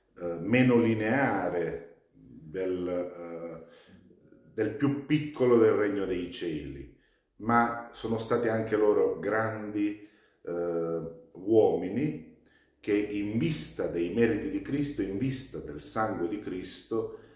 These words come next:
hanno potuto avere vera santità nella loro vita. E parliamo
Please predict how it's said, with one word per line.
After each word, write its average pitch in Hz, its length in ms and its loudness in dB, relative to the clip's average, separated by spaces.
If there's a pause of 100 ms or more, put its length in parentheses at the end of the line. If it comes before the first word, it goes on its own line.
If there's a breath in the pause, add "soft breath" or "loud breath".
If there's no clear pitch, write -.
(220 loud breath)
hanno 107 300 -2
potuto 104 420 0
avere 98 760 2
vera 135 340 4
santità 82 560 -6
nella 73 300 -8
loro 69 260 -10
vita. - 240 -10
E - 40 -8
parliamo 151 720 -4